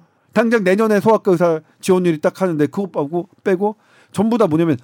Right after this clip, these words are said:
아니, 이분들은 진짜로 의대 정원이 늘었으면 좋겠어. 자기 아, 아들 다 의대 의사,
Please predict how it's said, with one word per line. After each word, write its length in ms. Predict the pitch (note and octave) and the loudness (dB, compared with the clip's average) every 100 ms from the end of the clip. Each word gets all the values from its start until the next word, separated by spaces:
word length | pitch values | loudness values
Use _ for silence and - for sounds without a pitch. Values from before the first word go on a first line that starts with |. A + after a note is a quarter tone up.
| _ - | _ -6
아니, 180 | D3 | -2
이분들은 360 | C#3+ F#3+ A#3+ A3 | 0 0 0 0
진짜로 500 | - D3+ F3 C4 B3 | -2 -6 0 0 2
의대 140 | D#3 E3 | 2 2
정원이 340 | D3 C3+ B2+ | 0 -2 -2
늘었으면 340 | A2+ D#3 E3+ | -2 -2 -4
좋겠어. 260 | C3 B2 C3 | -4 -4 -6
자기 260 | B2 B2+ C#3 | -6 -4 -4
아, 120 | G2 - _ | -4 -10 _
아들 320 | C3 F3 C3 - _ _ _ | -4 0 -2 -4 _ _ _
다 200 | - F3 | -2 -2
의대 400 | D3+ D#3 G3+ C#3 | 0 0 0 0
의사, 320 | D3+ F3+ A3+ | -2 0 -2